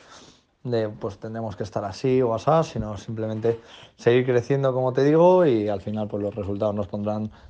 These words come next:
donde, donde merezcamos. Y luego, pues, tendremos, eh, la, una ronda de playoff y,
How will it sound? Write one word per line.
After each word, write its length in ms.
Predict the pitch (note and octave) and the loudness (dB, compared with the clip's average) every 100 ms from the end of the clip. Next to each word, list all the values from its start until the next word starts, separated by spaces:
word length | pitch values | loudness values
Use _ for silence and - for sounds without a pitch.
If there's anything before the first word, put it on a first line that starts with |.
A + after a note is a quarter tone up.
| - | -8
donde, 680 | A#2+ A2+ G#2+ G#2 G#2+ G#2+ A#2+ _ _ _ | -4 -2 -2 -4 -8 -10 -14 _ _ _
donde 520 | C3 B2 A#2+ A#2 A2+ A2+ | -2 -2 -2 -2 -2 -4
merezcamos. 760 | A2 G2+ - A2+ A#2 - - _ _ | -4 -4 -2 -4 -4 -10 -18 _ _
Y 800 | C#3 C3 A#2 G#2+ G#2+ G#2 G#2 G2+ | -4 0 0 0 -2 -2 -4 -6
luego, 280 | G#2 G#2 G2+ | -6 -6 -6
pues, 160 | G#2 - | -8 -12
tendremos, 560 | G2+ G#2 G#2 G2+ - A2 | -8 -8 -8 -12 -14 -12
eh, 160 | G#2+ | -10
la, 640 | G#2 G#2 G#2 G#2 G#2+ G#2+ - _ _ F#3 | -12 -14 -14 -14 -16 -18 -20 _ _ -16
una 340 | C#3 A#2+ G#2+ | -8 -4 -2
ronda 640 | G#2+ G#2+ G#2+ G#2+ G#2+ A2 G#2+ | -2 -4 -4 -4 -2 -4 -4
de 120 | G#2+ | -6
playoff 600 | A2 A2 D3 D#3 - A2 | -2 4 4 4 -2 -10
y, 460 | G#2+ G#2 G#2+ G#2+ | -8 -8 -10 -14